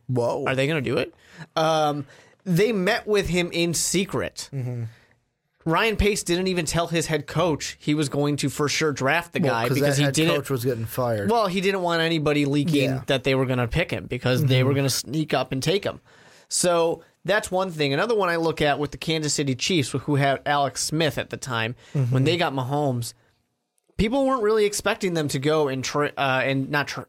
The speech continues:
Speaker 2: well, they traded as well, actually,
Speaker 1: Mm-hmm.
Speaker 2: uh, to draft Patrick Mahomes.
Speaker 1: Well, and the Saints also wanted him too, a team that also
Speaker 2: Mm-hmm.
Speaker 1: had a good quarterback,
Speaker 2: And
Speaker 1: a great
Speaker 2: the,
Speaker 1: quarterback.
Speaker 2: the thing I'm bringing those two teams up for, though, is it wasn't like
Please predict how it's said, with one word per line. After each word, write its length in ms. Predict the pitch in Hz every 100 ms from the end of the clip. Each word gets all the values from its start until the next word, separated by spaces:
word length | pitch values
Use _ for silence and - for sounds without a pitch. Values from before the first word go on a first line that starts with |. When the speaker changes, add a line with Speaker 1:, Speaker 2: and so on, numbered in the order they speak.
| _
Speaker 2:
well, 160 | - 156
they 160 | 202
traded 320 | 202 190 156 143
as 100 | 139
well, 220 | 165 117
actually, 380 | 110 - 104 -
Speaker 1:
Mm-hmm. 380 | 147 131 123 117
Speaker 2:
uh, 260 | 147 151 151
to 240 | - 151
draft 640 | 143 156 160 175 156 - -
Patrick 320 | 160 160 156 143
Mahomes. 580 | 127 175 185 135 131
Speaker 1:
Well, 260 | 175 143 113 -
and 140 | 156
the 80 | 135
Saints 380 | - 175 190 147
also 280 | 120 120 127
wanted 360 | 120 123 117
him 180 | 120 113
too, 240 | - 175 107
a 60 |
team 400 | 110 - 151 143
that 220 | 131 123 -
also 400 | 156 156 160 151
Speaker 2:
Mm-hmm. 240 | 143 123 123 _ _
Speaker 1:
had 200 | 143 131
a 120 | 127 113 - -
good 220 | 170 147
quarterback, 420 | - 156 135 110
Speaker 2:
And 240 | 214 196 -
Speaker 1:
a 60 |
great 240 | 139 160 196
Speaker 2:
the, 40 | 165
Speaker 1:
quarterback. 340 | 131 123 185
Speaker 2:
the 60 | 208
thing 220 | 254 208
I'm 280 | 180 175 -
bringing 360 | - 190 175 156
those 200 | 165 175
two 160 | - 165
teams 300 | - 165 147
up 220 | 170 - _ -
for, 340 | - 147 131
though, 280 | 123 127 127
is 240 | 123 120 - - -
it 100 | 180
wasn't 300 | 214 220 196
like 400 | 175 160 151